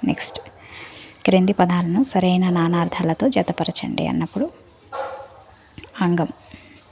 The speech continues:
అంగం అంటే అర్థం ఏంట-, నానార్థం ఏంటంటే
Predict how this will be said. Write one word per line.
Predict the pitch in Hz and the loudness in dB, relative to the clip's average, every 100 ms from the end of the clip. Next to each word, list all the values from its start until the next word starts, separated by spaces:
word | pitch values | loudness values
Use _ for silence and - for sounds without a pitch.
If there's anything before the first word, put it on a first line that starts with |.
| - - - - | -20 -18 -18 -2
అంగం | 185 185 190 | 2 4 4
అంటే | 185 180 240 - - - - - - | 2 0 -2 -4 -18 -20 -20 -20 -6
అర్థం | 226 175 190 175 | -4 0 0 0
ఏంట-, | 170 - - 196 | 0 -4 -4 -2
నానార్థం | 175 175 180 175 180 170 | 0 2 2 0 0 0
ఏంటంటే | 170 180 180 | 0 0 0